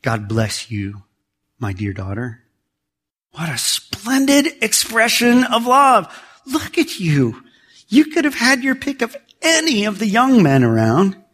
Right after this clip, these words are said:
and you picked me. Sweet thing,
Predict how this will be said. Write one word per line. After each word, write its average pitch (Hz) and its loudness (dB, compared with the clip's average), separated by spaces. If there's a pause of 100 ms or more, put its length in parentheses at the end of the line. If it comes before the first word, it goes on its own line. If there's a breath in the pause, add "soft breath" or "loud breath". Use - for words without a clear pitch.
(600)
and 110 0
you 190 4
picked 208 -4
me. 165 -2 (1160)
Sweet 156 0
thing, 180 0